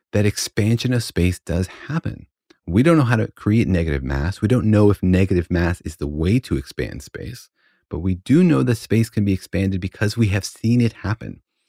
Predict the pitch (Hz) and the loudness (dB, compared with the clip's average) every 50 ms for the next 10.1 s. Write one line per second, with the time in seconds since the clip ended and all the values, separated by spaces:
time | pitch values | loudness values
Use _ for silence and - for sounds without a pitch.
0 | - _ _ _ _ _ _ - 87 92 80 87 90 92 107 120 123 113 101 104 | -20 _ _ _ _ _ _ -4 -2 0 2 2 2 4 6 6 4 4 2 0
1 | 90 - 85 78 104 107 107 98 - 95 107 123 131 117 90 78 - - - - | -2 -2 0 2 2 0 0 0 0 2 2 2 2 2 0 0 -2 -6 -12 -12
2 | - - 101 101 104 101 101 92 98 92 - - - 87 82 87 82 - - - | -8 -4 0 2 4 4 4 4 2 0 -2 -2 -4 -4 -4 -4 -4 -4 -6 -6
3 | 65 - - - 67 64 71 - - 73 73 73 69 - _ _ _ - - 76 | -8 -8 -8 -8 -8 -8 -8 -8 -4 -2 -2 -2 -2 -6 _ _ _ -8 -4 0
4 | 76 76 71 67 71 69 64 65 69 - - - - - - - - - - _ | 0 0 0 -2 -4 -4 -4 -6 -6 -8 -8 -10 -10 -10 -12 -16 -16 -18 -18 _
5 | _ _ _ _ _ _ _ - 90 90 92 92 95 101 110 107 98 90 - - | _ _ _ _ _ _ _ 0 2 4 4 6 6 6 4 4 2 0 0 0
6 | 95 107 104 - - - - 117 143 165 180 170 - - 76 71 - - 76 - | 0 0 0 -2 -4 -4 -2 0 2 2 0 0 0 -2 -4 -4 -4 -6 -6 -6
7 | 73 - - - - 80 76 71 69 71 65 - - 71 62 58 - - _ - | -8 -10 -10 -8 -4 -2 -2 -2 -4 -6 -8 -8 -8 -8 -8 -8 -10 -14 _ -8
8 | 71 67 65 - _ _ _ _ - 85 87 87 87 90 87 80 85 80 82 82 | -6 -6 -8 -8 _ _ _ _ -8 -4 -2 2 2 2 4 4 4 4 4 4
9 | 80 78 73 76 73 - - 80 76 73 73 71 71 73 - 69 65 - - - | 2 0 0 -2 -4 -4 -4 -4 -4 -4 -6 -6 -8 -8 -10 -12 -14 -14 -16 -16
10 | - - | -18 -20